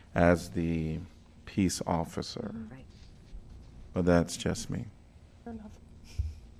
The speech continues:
Speaker 1: It, it, uh, it's also a newer position, um, so, m-, you know, there may need to be more advertisement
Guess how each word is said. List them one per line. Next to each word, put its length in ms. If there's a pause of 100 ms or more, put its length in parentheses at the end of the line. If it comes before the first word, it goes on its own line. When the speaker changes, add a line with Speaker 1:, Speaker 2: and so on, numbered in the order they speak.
(2250)
Speaker 1:
It, 140 (100)
it, 180
uh, 140
it's 240
also 340
a 60
newer 320
position, 680 (840)
um, 340
so, 280
m-, 200 (140)
you 140
know, 100
there 140
may 180
need 200
to 60
be 120
more 320
advertisement 1000